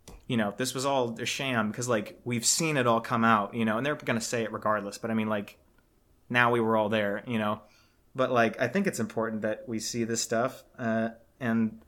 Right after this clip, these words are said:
I don't know, but, like, with the muffin thing, so, uh, basically, when Johnny's team psychologist came up,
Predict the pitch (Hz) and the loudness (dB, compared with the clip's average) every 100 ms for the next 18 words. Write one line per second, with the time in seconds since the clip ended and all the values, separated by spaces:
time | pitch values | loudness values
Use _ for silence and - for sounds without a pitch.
0 | _ _ 127 120 123 117 104 - - - | _ _ -6 -2 0 0 -2 -10 -20 -20
1 | - - 139 139 147 139 156 151 131 131 | -6 0 2 0 0 0 0 0 -4 0
2 | 123 120 117 131 123 120 - - - - | 0 0 0 4 4 2 -2 -18 -18 -20
3 | _ _ _ 151 123 151 151 147 143 131 | _ _ _ -10 -2 0 0 -2 0 2
4 | 123 123 127 123 120 117 117 123 127 127 | 2 0 0 0 0 0 0 0 0 0
5 | 123 - 131 120 113 120 117 120 113 113 | -4 -4 -2 -2 -2 -4 -2 0 0 -4
6 | - 123 117 110 107 - | -8 -4 0 2 0 -6